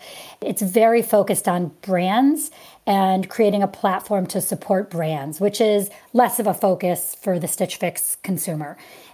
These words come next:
There's a strong percent of the population who really loves to shop and wants the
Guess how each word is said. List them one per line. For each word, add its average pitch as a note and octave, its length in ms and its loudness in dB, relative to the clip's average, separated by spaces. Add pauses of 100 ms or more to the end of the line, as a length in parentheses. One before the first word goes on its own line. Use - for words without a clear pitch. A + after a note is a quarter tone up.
There's A#3+ 280 2
a B3 40 -2
strong C#4+ 580 2
percent A#3+ 420 2
of G3+ 80 2
the G3+ 80 2
population F#3+ 720 2
who F#3 160 -2
really A3+ 300 4
loves G3 300 2
to G#3 100 0
shop F#3+ 440 2
and F#3+ 300 -2
wants G3 640 0
the F#3+ 360 0